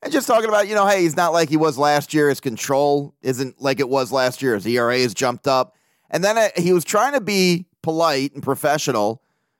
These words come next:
and basically talk about how Manoah has picked up weight. <laughs> But I like how Greg Olson a couple times commented on Manoah's weight. So I thought that was kinda funny. I don't know. And I love how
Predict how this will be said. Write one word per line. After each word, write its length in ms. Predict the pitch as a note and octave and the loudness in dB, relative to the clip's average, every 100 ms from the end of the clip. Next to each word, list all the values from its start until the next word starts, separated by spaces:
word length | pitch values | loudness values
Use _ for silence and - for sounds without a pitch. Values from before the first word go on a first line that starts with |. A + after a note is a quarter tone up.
| _ _ _ _ _ | _ _ _ _ _
and 360 | C#3 D#3 D#3+ - _ _ _ _ _ _ | -2 0 -2 -8 _ _ _ _ _ _
basically 520 | D3 D#3 D3 D3+ D3+ | -2 -2 0 0 2
talk 340 | D3+ - D3 D3 | 0 -2 0 0
about 280 | C#3+ D3 C#3+ | 0 0 2
how 180 | C#3+ | 0
Manoah 380 | C#3+ B2+ B2 C#3 | 0 0 2 2
has 180 | B2+ B2 | 0 -6
picked 260 | - A#2+ - | -6 -4 -2
up 160 | C#3 | -2
weight. 360 | C#3 G#3+ F#3 F#2 - | 0 0 0 -4 -14
<laughs> 20 | C3+ - _ B3 - - | -18 -18 _ -20 -16 -12
But 220 | - F#3+ - _ _ _ _ _ _ | -4 -4 -4 _ _ _ _ _ _
I 80 | D#3 | 0
like 140 | G3+ | 2
how 120 | A#3+ | 2
Greg 400 | F#3 D3+ F#3 F#3+ | 0 2 2 2
Olson 360 | D#3+ E3 E3+ E3 | 2 0 0 -2
a 80 | D3 | -4
couple 360 | - G#3+ C#4+ | -2 -2 -2
times 680 | A3 E3+ A2 D2+ D#3 - - _ _ _ _ _ - | -4 -2 -2 -6 -14 -20 -20 _ _ _ _ _ -6
commented 640 | D3+ D#3+ D#3+ C#3 C3+ A#2 - | 0 0 0 -4 -2 -4 -2
on 300 | C3+ C3 B2+ | -2 -2 -2
Manoah's 420 | B2 B2+ B2 G2+ | 0 0 0 -2
weight. 380 | G#2 B2 F#2 - _ _ _ _ _ _ _ | -2 -2 -4 -12 _ _ _ _ _ _ _
So 100 | - | -2
I 80 | B2 | 0
thought 160 | B2 F#2+ | 0 -2
that 120 | D#2+ | -4
was 100 | C#2 | -6
kinda 200 | - - | -12 -12
funny. 240 | - - - - | -12 -14 -16 -10
I 80 | - | -8
don't 140 | - | -8
know. 100 | - _ _ _ _ | -14 _ _ _ _
And 120 | C#3 | 0
I 60 | D3+ | 2
love 300 | D#3 F#3+ G3+ | 2 2 2
how 480 | F3 D#3+ D3+ C#3+ | 2 2 2 0